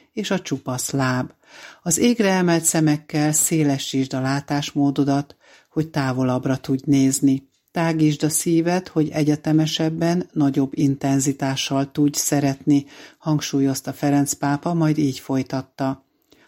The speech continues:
Az összekulcsolt kéz, amire az egyháznak leginkább szüksége van, az a te imád, hogy jól vezesd Krisztus nyáját.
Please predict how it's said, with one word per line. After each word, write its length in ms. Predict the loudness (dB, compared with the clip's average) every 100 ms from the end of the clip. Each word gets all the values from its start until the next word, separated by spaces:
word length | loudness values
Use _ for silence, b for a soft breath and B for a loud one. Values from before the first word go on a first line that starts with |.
| -6
Az 120 | -2
összekulcsolt 960 | 0 0 0 0 2 0 0 -2 -2 -2
kéz, 440 | 0 2 2 -4
amire 380 | -2 2 2 2
az 180 | 0 0
egyháznak 640 | -4 -4 -2 0 2 0 0
leginkább 640 | 0 2 2 0 -6 -4
szüksége 580 | -6 -4 -2 0 0 0
van, 320 | 2 0 -2 B B B
az 140 | -6 -2
a 140 | -2
te 160 | -2 0
imád, 560 | 2 4 4 0 -4 -8
hogy 240 | -4 -2
jól 260 | 2 2 2
vezesd 520 | 0 0 -2 -4 -8
Krisztus 520 | -6 -4 -4 -10 -8
nyáját. 640 | -4 -2 -2 -2 -4 -10